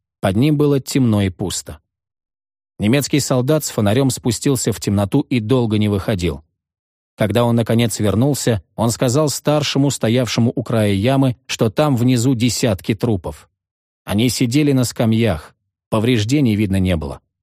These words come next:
Такие дела. Старший сказал, что надо расширить проход в настиле и спустить вниз лестницу, чтобы можно было вынести тела. Так была заложена первая шахта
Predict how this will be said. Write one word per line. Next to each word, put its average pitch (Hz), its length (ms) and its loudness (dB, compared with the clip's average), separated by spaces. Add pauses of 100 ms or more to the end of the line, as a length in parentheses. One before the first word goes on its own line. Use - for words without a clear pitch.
(420)
Такие 123 340 -2
дела. 87 320 -4 (1000)
Старший 165 480 0
сказал, 143 420 0
что - 200 -4
надо 139 220 2
расширить 135 540 0
проход 117 400 -2
в 107 40 -4
настиле 120 600 0 (240)
и 127 100 2
спустить - 580 -2
вниз 123 340 0
лестницу, 120 800 -2
чтобы 117 300 -2
можно 110 340 2
было 113 260 2
вынести 110 440 0
тела. 101 400 -2 (680)
Так 160 260 2
была 160 240 2
заложена 135 540 2
первая 104 540 0
шахта 127 580 -2